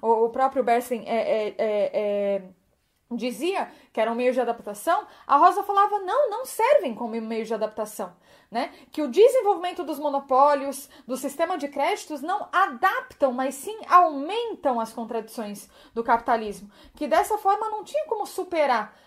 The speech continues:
a sua tendência à crise, né? Ao contrário, aumentam a anarquia da produção, estimulam contradições e aceleram a chegada de uma declinação geral do capitalismo.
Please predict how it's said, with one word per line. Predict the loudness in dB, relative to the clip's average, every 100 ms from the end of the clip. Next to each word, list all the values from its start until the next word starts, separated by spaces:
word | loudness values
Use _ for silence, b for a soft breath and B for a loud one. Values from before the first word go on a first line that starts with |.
| b
a | -2
sua | 0 -2
tendência | 0 -2 0 -2 -2 -2
à | 0 0
crise, | -2 -8 -10 -16 B B
né? | -6 0
Ao | 4 4
contrário, | 2 0 0 2 2
aumentam | 0 0 -4 -8 -2 0
a | 0
anarquia | -4 -6 -4
da | -4
produção, | -6 -10 -6 -6 -6
estimulam | -10 -10 -2 2 2 -2
contradições | -6 -4 -4 -6 -6 -4 -2
e |
aceleram | -2 -2 -4 2 2 2 0 -8 B B
a | -4
chegada | -2 0 2 2 0
de | -4
uma | -6
declinação | -6 -8 -10 -10 -10 -10 -8
geral | -4 -2 0 0 -2 b b b
do | -6
capitalismo. | -2 -2 2 2 2 -10